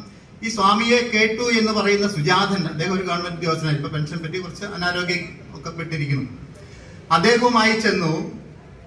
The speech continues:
അദ്ദേഹവുമായി വീണ്ടും സച്ചിദാനന്ദ സ്വാമിയെ ചെന്നപ്പോഴേക്ക് എങ്ങനെ ഈ പരിപാടി നടത്തണം, എന്താണ് നമ്മുടെ ലക്ഷ്യം എന്നൊക്കെ ഒരു ഡ്രാഫ്റ്റ് തയ്യാറാക്കിക്കൊണ്ടാണ് പോയത്.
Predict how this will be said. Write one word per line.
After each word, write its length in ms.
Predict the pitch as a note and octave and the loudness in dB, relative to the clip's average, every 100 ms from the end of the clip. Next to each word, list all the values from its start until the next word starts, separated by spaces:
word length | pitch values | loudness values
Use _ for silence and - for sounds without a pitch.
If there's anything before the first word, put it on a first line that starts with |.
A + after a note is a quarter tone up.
| - - - - - - - - - - - - - - | -20 -20 -20 -20 -20 -20 -20 -18 -16 -16 -16 -16 -16 -6
അദ്ദേഹവുമായി 640 | D#3 G3+ G#3+ A3+ G#3+ A3 | 4 6 6 6 6 6
വീണ്ടും 360 | G3+ G3+ G#3 G#3+ | 4 4 4 2
സച്ചിദാനന്ദ 500 | F#3+ G3 G#3 G#3 G3 | 0 0 2 2 2
സ്വാമിയെ 340 | G3 G3 G3+ | 2 4 2
ചെന്നപ്പോഴേക്ക് 580 | G3+ G3 G3 G3 G3 G3 | 2 0 0 0 0 0
എങ്ങനെ 380 | F#3 F#3+ G3+ G3+ | 0 2 2 2
ഈ 140 | G3+ | 2
പരിപാടി 320 | F3 F#3 F#3 F#3 | 2 0 0 0
നടത്തണം, 520 | E3 E3+ E3+ F3+ F3+ | 0 0 -2 -2 -2
എന്താണ് 380 | E3 F3+ F3+ F3+ | -2 0 0 0
നമ്മുടെ 180 | E3+ E3+ | 0 0
ലക്ഷ്യം 420 | D3 - F#3+ E3+ | 0 0 -2 0
എന്നൊക്കെ 300 | E3+ E3+ E3 | -4 -4 -4
ഒരു 80 | D#3 | -2
ഡ്രാഫ്റ്റ് 540 | C3+ D3 - - E3+ | 2 2 2 -2 -4
തയ്യാറാക്കിക്കൊണ്ടാണ് 720 | D#3 D#3 C#3+ C#3+ C#3+ C3+ A#2+ | -2 -2 -2 -2 -4 -4 -4
പോയത്. 200 | A2+ G#2+ | -8 -10